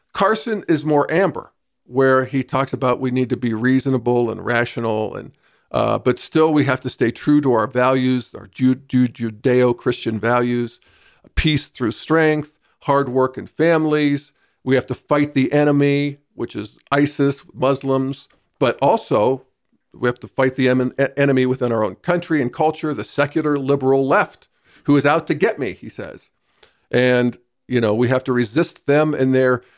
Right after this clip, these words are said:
redistributionist economics, their politically correct thought police, and their sexual sin,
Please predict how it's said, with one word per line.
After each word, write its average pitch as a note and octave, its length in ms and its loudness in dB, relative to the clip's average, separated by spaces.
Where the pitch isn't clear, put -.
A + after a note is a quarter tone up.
redistributionist C#3 1600 -2
economics, C3 800 0
their B2+ 220 4
politically C3+ 800 0
correct C3 440 -2
thought C3 260 0
police, B2+ 580 -6
and A#2+ 400 2
their A#2+ 400 2
sexual C3 800 0
sin, D#3+ 500 0